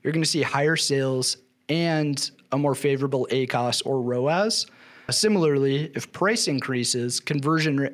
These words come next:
and conversion rate, traffic, or C P C, the other variables remain the same. If price increases, your sales go up,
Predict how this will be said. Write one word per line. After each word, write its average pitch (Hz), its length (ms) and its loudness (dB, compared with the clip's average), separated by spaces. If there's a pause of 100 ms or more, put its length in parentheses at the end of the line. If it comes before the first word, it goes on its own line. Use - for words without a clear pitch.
and 147 220 0
conversion 143 420 0
rate, 139 440 0 (340)
traffic, 131 600 -2
or 131 300 -4
C 139 200 -4
P 127 100 -6
C, 127 240 -4
the 165 340 -2
other 175 160 2
variables 139 480 2
remain 131 240 0
the 127 80 -2
same. 117 460 -4
If - 100 -12
price 156 240 0
increases, 127 680 -2 (240)
your 127 80 0
sales 123 320 0
go 127 180 -2
up, 226 320 0